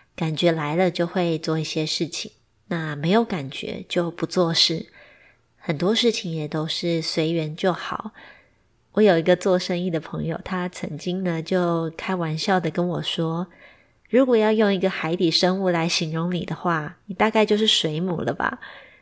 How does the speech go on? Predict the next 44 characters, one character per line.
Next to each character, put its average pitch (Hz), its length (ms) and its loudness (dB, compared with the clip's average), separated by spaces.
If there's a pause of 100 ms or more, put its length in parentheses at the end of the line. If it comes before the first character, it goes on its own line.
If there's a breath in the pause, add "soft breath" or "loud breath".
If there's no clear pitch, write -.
(260 loud breath)
那 262 140 2
个 247 120 2
时 175 160 0
候 185 160 0
我 160 100 2
就 196 100 2
心 208 280 -2
想 160 260 -4
说， 175 160 -2
哦， 214 340 0
原 185 320 2
来 175 440 0 (460 loud breath)
我 165 120 2
在 214 160 4
做 214 240 4
生 202 220 0
意 214 160 2
的 180 100 2
人 160 240 0
眼 151 260 0
中， 175 380 2
行 180 260 0
动 220 200 6
的 175 100 2
速 196 240 4
度 185 180 4
就 190 140 6
像 190 220 0
是 208 100 2
水 160 300 2
母 180 240 0
一 143 140 -6
样 151 200 2
啊， - 220 -4 (120)
飘 190 280 4
来 165 120 0
飘 160 300 -2
去 160 260 -2
这 156 140 0
样 180 160 4
子 170 80 -4
的 156 140 -4
感 160 280 -2
觉。 - 300 -6